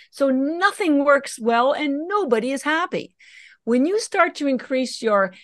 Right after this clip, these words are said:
A T P production and reduce your free radical damage of your mitochondria, it's like having a hundred pies. Now everybody's getting the cellular energy they need.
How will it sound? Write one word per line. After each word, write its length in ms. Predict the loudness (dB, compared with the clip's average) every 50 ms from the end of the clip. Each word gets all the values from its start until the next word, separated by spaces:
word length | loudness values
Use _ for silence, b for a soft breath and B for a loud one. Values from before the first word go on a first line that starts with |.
| B B B
A 180 | 2 2 2 2
T 240 | 0 2 0 0 2
P 180 | 2 0 0 2
production 560 | 2 0 2 2 0 -2 -2 -8 -12 -10 -8
and 220 | -6 -4 -2 -2
reduce 680 | -2 -4 -4 -6 -4 -2 -2 0 -2 -4 -8 -12 -16 b b b b b _
your 280 | -4 4 6 6 6 6
free 240 | 2 0 -2 0 2
radical 420 | 4 4 4 4 2 -2 -4 -4
damage 420 | -2 -2 -2 -2 -2 -4 -4 -4 -4
of 100 | -2 -2
your 120 | -2 -2
mitochondria, 720 | 0 -2 -2 -4 -4 -4 -4 -4 -2 -2 -2 -2 -2 -4 -10 _ _ _ _ _ _
it's 140 | -10 -2 -2
like 140 | -2 -2 0
having 300 | -2 -2 -2 -2 -4 -4
a 40 | -4
hundred 300 | -4 -4 -2 -4 -4 -4
pies. 480 | -4 -2 -2 -2 -4 -10 -14 -18 -18 -18 b b b b b
Now 420 | 0 2 2 4 4 4 2 2 0
everybody's 520 | -2 -4 -2 0 0 0 0 0 -2 0
getting 240 | 0 0 0 0 -2
the 100 | -4 -6
cellular 420 | -4 -4 -2 -2 -2 -2 -4 -6
energy 380 | -6 -6 -6 -6 -6 -6 -6 -4
they 160 | -4 -4 -4
need. 320 | -4 -6 -8 -8 -10 -14